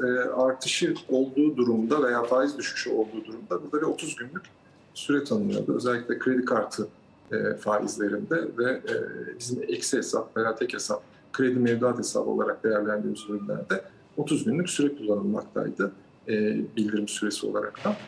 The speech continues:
Şimdi burada tüketici lehine şöyle bir adım atıldığını görüyoruz. Özellikle faiz düşüşlerinde, e, bunların hemen, e, bankalar tarafından uygulanması, e, karara bağlanmış.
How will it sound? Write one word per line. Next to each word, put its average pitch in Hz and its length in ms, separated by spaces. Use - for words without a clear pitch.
Şimdi 165 300
burada 185 340
tüketici 185 520
lehine 190 160
şöyle 170 280
bir 120 60
adım 117 260
atıldığını 107 420
görüyoruz. 104 540
Özellikle 151 580
faiz 147 460
düşüşlerinde, 143 800
e, 127 220
bunların 143 460
hemen, 131 380
e, - 340
bankalar - 440
tarafından - 600
uygulanması, 110 720
e, 107 180
karara 104 460
bağlanmış. 104 680